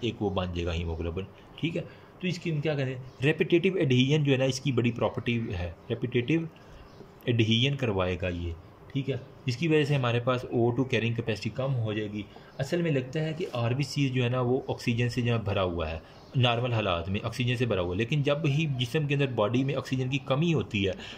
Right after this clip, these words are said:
तो ये अपनी रेपिटेटिव एडहेजन कर लेता है, जिसकी वजह से क्या होता है, डीऑक्सीजन सिकुड़ जाता है, आरबीसी देख तो हमारे पास सिकुड़ जाता है और वो, अ, वेलिन जो है ना, वो जगह जगह जाके चिपकना शुरू कर देगा। फिर क्या होगा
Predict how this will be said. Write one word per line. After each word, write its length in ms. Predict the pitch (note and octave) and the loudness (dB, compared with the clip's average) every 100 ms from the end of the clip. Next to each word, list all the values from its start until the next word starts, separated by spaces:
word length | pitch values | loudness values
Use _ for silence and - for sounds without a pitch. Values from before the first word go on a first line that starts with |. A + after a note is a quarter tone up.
| - | 0
तो 80 | D#3+ | 4
ये 280 | C#3+ D3+ F3 | 6 4 4
अपनी 400 | B2+ - D#3 D3+ | 0 0 2 2
रेपिटेटिव 480 | C3 C3+ C#3 E3 | 0 0 0 0
एडहेजन 300 | D3+ B2+ D3+ | 2 2 2
कर 180 | D3+ A2+ | 0 0
लेता 280 | G2 F2+ F2+ | 0 -2 -4
है, 120 | E2 - - - | -6 -10 -16 -6
जिसकी 220 | A#2+ - | -6 -2
वजह 140 | D#3+ D#3 | 0 0
से 100 | D3 | -2
क्या 160 | D#3 | -2
होता 200 | C3+ G#2 | -4 -2
है, 120 | A#2 A#2 - - - A#2 | -2 -4 -14 -18 -8 0
डीऑक्सीजन 460 | B2+ D#3+ - E3+ | 4 4 2 -2
सिकुड़ 340 | D3+ D#3 F#3+ F3 | -2 0 0 2
जाता 240 | F3 E3 | 0 0
है, 180 | D#3+ D3 - - | -2 -4 -10 -2
आरबीसी 380 | A#2 B2 B2+ C#3+ | 0 0 -2 0
देख 220 | B2+ B2+ | 0 0
तो 100 | C3 | -2
हमारे 160 | B2+ B2+ | -2 -4
पास 100 | B2 | -6
सिकुड़ 280 | C3 D#3+ | -4 -2
जाता 260 | D3+ C#3+ B2+ | -2 -4 -4
है 80 | A#2+ - - - | -8 -12 -12 -2
और 100 | E3 | 0
वो, 240 | D3+ E3 D#3+ | 2 2 0
अ, 400 | - - - B2+ B2+ B2+ B2+ | -4 -18 -2 2 4 4 4
वेलिन 360 | A#2+ B2+ B2+ D3 | 4 4 4 2
जो 60 | D#3+ | 2
है 60 | |
ना, 60 | D#3+ | 2
वो 80 | D3+ | 4
जगह 260 | B2+ D3+ | 4 2
जगह 160 | D3+ D3 | 2 2
जाके 260 | C3 B2 | 2 0
चिपकना 420 | C3 - - D3 C3+ | -4 -4 -4 -2 -2
शुरू 200 | B2+ G#2+ | 0 0
कर 140 | F#2+ | 0
देगा। 360 | E2+ F2 D#2+ D#2 - - - | -2 -4 -6 -10 -14 -20 -4
फिर 120 | D3+ | -2
क्या 160 | D3 E3 | 0 0
होगा 300 | C3 A#2 | 0 0